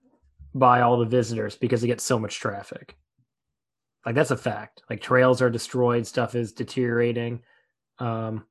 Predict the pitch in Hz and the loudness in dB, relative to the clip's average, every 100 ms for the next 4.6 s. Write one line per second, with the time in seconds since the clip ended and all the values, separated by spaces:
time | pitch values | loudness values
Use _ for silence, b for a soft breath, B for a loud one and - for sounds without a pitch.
0 | _ _ _ _ - 123 127 131 127 123 | _ _ _ _ -6 0 4 4 2 0
1 | - - _ _ 131 135 139 127 123 139 | -2 -12 _ _ 0 2 4 4 2 2
2 | 165 151 143 117 117 123 - 123 117 127 | 2 0 -2 -4 -4 -6 -6 -4 0 0
3 | 120 123 120 123 120 - 120 120 101 - | 2 2 2 2 0 0 -4 -4 -6 -4
4 | 120 107 - 117 113 | -2 -2 -4 -4 -4